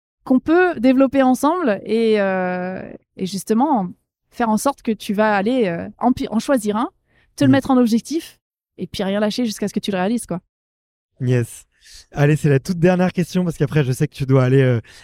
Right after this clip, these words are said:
Speaker 2: à niveau, euh, à nouveau monitorer, c'est ça, euh, des,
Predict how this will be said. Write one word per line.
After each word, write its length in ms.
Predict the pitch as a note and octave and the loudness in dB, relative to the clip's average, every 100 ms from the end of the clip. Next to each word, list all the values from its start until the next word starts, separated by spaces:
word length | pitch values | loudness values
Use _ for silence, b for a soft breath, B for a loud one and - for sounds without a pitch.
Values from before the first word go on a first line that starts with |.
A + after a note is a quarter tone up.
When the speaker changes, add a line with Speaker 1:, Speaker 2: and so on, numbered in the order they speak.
| - | -2
Speaker 2:
à 120 | C3+ | 0
niveau, 320 | D3 C#3 D3+ | 2 4 4
euh, 180 | C#3+ C#3 | 4 2
à 120 | C#3 | 2
nouveau 220 | C#3+ C#3+ D3+ | 4 4 4
monitorer, 480 | D#3 D#3 E3 E3 | 4 4 2 2
c'est 100 | F#3+ | 0
ça, 220 | D3+ E3+ E3 | 0 2 4
euh, 260 | D3 C#3 C3+ | 4 4 2
des, 580 | C#3 C#3 C3+ C3+ C3+ | 2 2 4 4 2